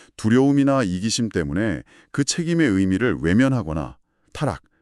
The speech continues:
아니면 그 자리를 그냥 나를 지키는 수단으로만 쓰려고 하죠. 에스더가 처음에 망설였던 것처럼요.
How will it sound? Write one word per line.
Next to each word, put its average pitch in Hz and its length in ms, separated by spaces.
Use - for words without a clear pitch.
아니면 101 440
그 147 140
자리를 127 460
그냥 147 300
나를 95 380
지키는 147 420
수단으로만 165 540
쓰려고 107 360
하죠. 71 360
에스더가 127 420
처음에 190 340
망설였던 107 600
것처럼요. - 440